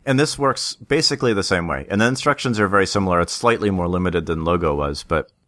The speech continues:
but it, it functions essentially the same way. And it's, it serves as a good introduction to how the computer will blindly follow your input. And with the subroutines, it al-, also introduces a level of abstraction.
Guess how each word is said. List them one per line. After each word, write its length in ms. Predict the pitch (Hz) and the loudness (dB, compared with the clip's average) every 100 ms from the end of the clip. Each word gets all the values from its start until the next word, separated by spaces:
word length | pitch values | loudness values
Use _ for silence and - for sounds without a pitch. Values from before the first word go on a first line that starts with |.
| _ - | _ -14
but 300 | 113 165 147 | -4 0 2
it, 120 | 135 139 | 2 0
it 160 | 139 | 0
functions 400 | 160 165 - 107 | 0 0 0 0
essentially 380 | 101 120 - 104 | 2 0 2 0
the 80 | 90 | 2
same 220 | 98 95 | 0 0
way. 140 | 107 | 0
And 80 | 92 | 0
it's, 220 | 95 - | -2 -6
it 100 | - | -8
serves 360 | 139 - 190 143 | -4 0 0 0
as 100 | 113 | -2
a 60 | 92 | 0
good 260 | 117 107 | 2 2
introduction 800 | 110 110 - 90 101 - 87 80 - - _ | 2 -4 -2 2 2 0 -4 -4 -10 -20 _
to 440 | - 110 104 98 95 _ | 2 4 6 4 2 _
how 360 | - - 131 139 | -12 0 2 4
the 100 | 127 | 2
computer 460 | 120 107 - 113 95 | 0 -4 0 2 4
will 200 | 90 87 | 2 0
blindly 600 | 85 90 98 107 95 90 | -2 2 2 2 0 0
follow 360 | - 101 95 87 | 2 2 4 2
your 200 | 85 85 | 2 0
input. 460 | 92 87 - 71 - _ _ - | -2 -4 -4 -6 -8 _ _ -4
And 320 | 95 92 90 | -2 -2 0
with 140 | 143 | 0
the 60 | 113 | 0
subroutines, 600 | - 135 123 - 98 92 | 2 2 2 0 -2 0
it 100 | 104 | 0
al-, 180 | 110 117 | 0 2
also 320 | 117 120 107 | 2 2 2
introduces 560 | 98 98 92 87 90 85 | 0 0 -2 0 -2 0
a 80 | 87 | 2
level 280 | 87 87 85 | 2 0 -4
of 120 | 80 | -4
abstraction. 720 | 80 - - 87 - - 104 | -6 -6 0 0 0 -12 -16